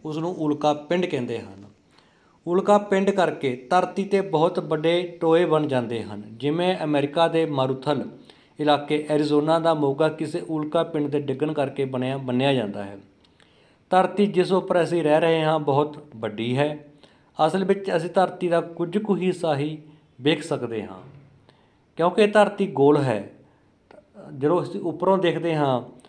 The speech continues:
ਧਰਤੀ ਅਸਮਾਨ ਤੋਂ ਚਪਟੀ ਨਹੀਂ, ਗੋਲ ਦਿਖਾਈ ਦਿੰਦੀ ਹੈ। ਆਮ ਤੌਰ 'ਤੇ ਧਰਤੀ ਸਾਡੀ ਚਪਟੀ ਹੈ, ਪਰ ਧਰਤੀ ਨੂੰ ਜਦੋਂ ਉੱਪਰੋਂ ਦੇਖਦੇ ਨੇਗੇ ਵਿਗਿਆਨੀ, ਤਾਂ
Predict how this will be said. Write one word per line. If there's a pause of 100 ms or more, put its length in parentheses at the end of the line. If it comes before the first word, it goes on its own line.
(180)
ਧਰਤੀ
ਅਸਮਾਨ
ਤੋਂ
ਚਪਟੀ
ਨਹੀਂ,
ਗੋਲ
ਦਿਖਾਈ
ਦਿੰਦੀ
ਹੈ।
ਆਮ
ਤੌਰ
'ਤੇ
ਧਰਤੀ
ਸਾਡੀ
ਚਪਟੀ
ਹੈ, (440)
ਪਰ (360)
ਧਰਤੀ
ਨੂੰ
ਜਦੋਂ
ਉੱਪਰੋਂ
ਦੇਖਦੇ
ਨੇਗੇ
ਵਿਗਿਆਨੀ,
ਤਾਂ